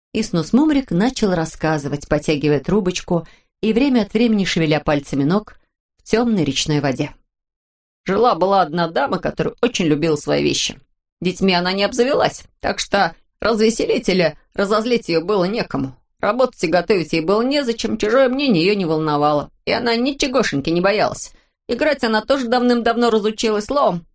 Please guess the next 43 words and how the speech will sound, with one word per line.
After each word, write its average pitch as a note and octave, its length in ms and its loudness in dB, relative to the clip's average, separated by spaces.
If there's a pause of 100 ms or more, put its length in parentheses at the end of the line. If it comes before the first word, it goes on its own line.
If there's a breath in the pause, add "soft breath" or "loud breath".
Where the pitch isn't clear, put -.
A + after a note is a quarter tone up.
(200)
жилось C4 380 2
ей G#3+ 100 0
довольно F#3+ 380 2
скучно. E3+ 460 -6 (480)
Но G#3+ 120 -2
она C4+ 200 2
обожала C#4 380 2
свои C#4 240 2
красивые C#4 480 -2
вещички. G3 540 -2 (180)
Всю E3 160 -2
жизнь F3+ 240 0
собирала G3 520 4
их, D3+ 140 -4
раскладывала E3+ 680 0
и C#3 60 -4
перекладывала E3 600 0
с - 80 -16
места D#3+ 260 -4
на E3+ 120 2
место. - 360 -6 (260)
Чистила, C4 600 0 (220 soft breath)
так - 160 -2
что - 160 0
они F3 140 0
становились F#3 500 0
с - 40 -14
каждым F#3 420 0
днем G3 220 2
все E3+ 140 -2
прекрасней. - 760 -2 (320)
И - 80 -2
гости, D4+ 360 0
попадая F#3+ 440 -2
к - 80 -10
ней F3+ 140 -4
в F#3 60 -8
дом, G3 200 0
просто A#3 360 0
не C4+ 140 0
верили A#3+ 240 2
своим B3+ 280 0
глазам. F#3 480 0